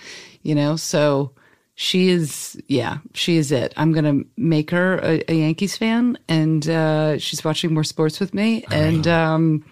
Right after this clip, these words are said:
Speaker 1: yeah.
Speaker 2: How does
Speaker 1: this
Speaker 2: that
Speaker 1: is it.
Speaker 2: process work?
Speaker 1: I, uh, I say, well, I have to, I have to just figure out the language around it because a cou-, like, a month ago, I went to, I'm, like, obsessed with U C L A softball. These women, I mean, it's like,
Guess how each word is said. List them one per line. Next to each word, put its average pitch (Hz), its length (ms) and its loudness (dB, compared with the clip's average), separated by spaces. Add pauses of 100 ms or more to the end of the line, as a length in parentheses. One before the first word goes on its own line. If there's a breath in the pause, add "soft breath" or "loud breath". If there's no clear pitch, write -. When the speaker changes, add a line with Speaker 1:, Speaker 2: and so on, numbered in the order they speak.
(400 soft breath)
Speaker 1:
yeah. 135 220 0 (220)
Speaker 2:
How - 120 0
does 123 100 0
Speaker 1:
this - 0 -
Speaker 2:
that 123 60 0
Speaker 1:
is 123 80 -4
it. 127 40 -2
Speaker 2:
process 113 380 -2
work? - 280 -14 (1120 loud breath)
Speaker 1:
I, 160 380 4
uh, 143 460 2
I 156 160 2
say, 160 640 2
well, 185 340 4
I 175 120 2
have 180 240 0
to, 175 240 0 (160)
I 156 100 2
have 160 220 2
to 175 100 2
just - 380 -2 (320)
figure 170 480 0
out 156 180 2
the 147 80 2
language 147 460 2
around 185 340 2
it 202 120 0
because 160 420 -2
a 156 60 -2
cou-, - 220 -4
like, 170 200 2
a 175 40 4
month 156 280 2
ago, 190 400 2
I 175 80 2
went 160 220 4
to, - 140 -6
I'm, 156 180 4
like, 151 180 2
obsessed 135 320 -2
with 143 100 0
U 147 140 0
C 143 160 0
L 139 120 2
A 139 100 2
softball. 151 680 0
These 151 160 -2
women, 127 240 2
I - 80 -8
mean, 123 220 -4
it's - 180 -8
like, 110 320 -6